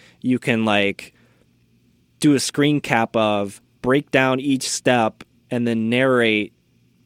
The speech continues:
very succinctly what you're doing each step to get that result? And, uh, like, it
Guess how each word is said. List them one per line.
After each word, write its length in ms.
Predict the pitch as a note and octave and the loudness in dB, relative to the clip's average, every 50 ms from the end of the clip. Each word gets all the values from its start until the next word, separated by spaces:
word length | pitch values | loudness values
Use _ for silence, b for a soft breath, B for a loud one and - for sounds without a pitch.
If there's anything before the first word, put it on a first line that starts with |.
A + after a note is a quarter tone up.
| _ _ _ _ _ - - | _ _ _ _ _ -18 -12
very 340 | C3+ B2+ C3 B2+ C#3+ C#3+ | -4 -2 0 2 2 2
succinctly 880 | C3 - - C3 - - - D3+ D3 C#3 - B2 A2 A2 G#2 G2 G2 G2+ _ _ _ _ _ _ | 0 -2 -4 -4 -4 -2 0 0 0 -2 -4 -4 -4 -4 -4 -4 -6 -10 _ _ _ _ _ _
what 300 | - A2+ A2+ C3 D#3 - | -10 -4 0 0 0 0
you're 200 | D3 D3+ C#3 C#3 | 0 0 0 0
doing 600 | C3 A#2+ C3 C#3 C#3+ B2 A2 G2+ G2 F#2+ F#2+ - _ _ _ _ _ - | 0 0 0 0 2 2 0 0 -2 -4 -8 -12 _ _ _ _ _ -2
each 220 | C3+ C#3 C#3+ - | -2 -2 -2 -4
step 320 | - - - C3 B2+ A#2+ - _ _ _ _ _ - | -6 -2 0 2 2 0 -2 _ _ _ _ _ -10
to 320 | - B2+ B2 A#2 A2 A2+ - _ - D3 | -4 -2 -2 -2 -4 -6 -14 _ -10 -4
get 240 | - C3 - - - | -2 -2 -2 -2 -2
that 300 | B2+ A#2 A2+ G#2+ - _ _ | 0 0 0 0 -4 _ _
result? 520 | - A#2+ G#2+ F#2+ A#2 A#2+ B2 A2+ - - - B B B B B B B B B | -8 -8 -6 -4 -4 -4 -4 -4 -6 -10 -20 B B B B B B B B B
And, 400 | - A#2+ A#2+ A#2+ A#2+ - - B2+ | -4 -2 0 0 -2 -4 -6 -4
uh, 40 | C3 | -2
like, 220 | B2+ B2+ A#2 - | 0 0 0 0
it 260 | B2+ B2+ D3 C#3+ - | -2 0 0 0 0